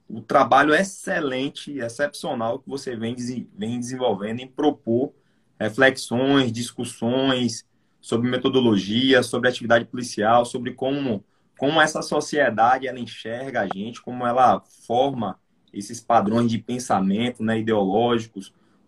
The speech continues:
culturais, essas influen-, essas influências dessas experiências particulares que muito da, muito dos aí têm. Então, assim,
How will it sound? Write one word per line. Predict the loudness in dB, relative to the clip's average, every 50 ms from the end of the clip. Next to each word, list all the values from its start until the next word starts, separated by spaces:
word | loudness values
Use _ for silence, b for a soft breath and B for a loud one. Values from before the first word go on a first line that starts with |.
| _
culturais, | -6 -6 -6 -2 0 2 4 6 8 8 8 8 6 4 2
essas | -4 -6 -6 -8 -8 -8
influen-, | -8 -10 -10 -8 -6 -4 -2 -2 -2 -4 -6 -4 -4
essas | -6 -4 -4 -6 -6 -6
influências | -6 -8 -8 -8 -6 -4 -2 0 0 0 -2 -2 -6 -8 -8 -8 -8 -12 _ _ _ _ _ _ _ _ _ _
dessas | 0 2 2 2 2 0 0 -2
experiências | -2 -4 -4 -2 0 0 0 0 -2 -4 -6 -8 -6
particulares | -6 -6 -6 -6 -10 -10 -6 -2 0 2 2 2 0 -2 -6
que | -6 -4
muito | -4 -2 -4 -4 -8 -10 -10 -6
da, | -6 -6 -6 -2
muito | -2 0 0 0 -2 -4 -6
dos | -6 -4 -4 -2 0
aí | 0 0 0 -2
têm. | -4 _ -6 -6 -4 -6
Então, | -6 -6 -6 -6
assim, | -6 -6 -4 -4 -4 -4